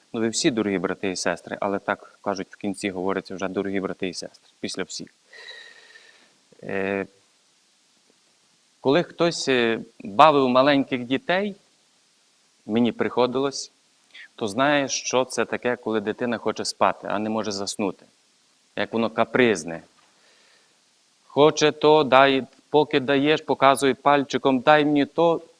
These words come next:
поки береш це, цю іграшку дати в дорозі до дитини, вона вже перехотіла. Тільки ближче до неї, «Ні, не хочу. Дай то, дай то».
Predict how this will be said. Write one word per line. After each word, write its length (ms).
поки 340
береш 460
це, 300
цю 220
іграшку 500
дати 460
в 240
дорозі 760
до 160
дитини, 420
вона 180
вже 140
перехотіла. 720
Тільки 260
ближче 320
до 100
неї, 240
«Ні, 160
не 120
хочу. 360
Дай 380
то, 240
дай 280
то». 340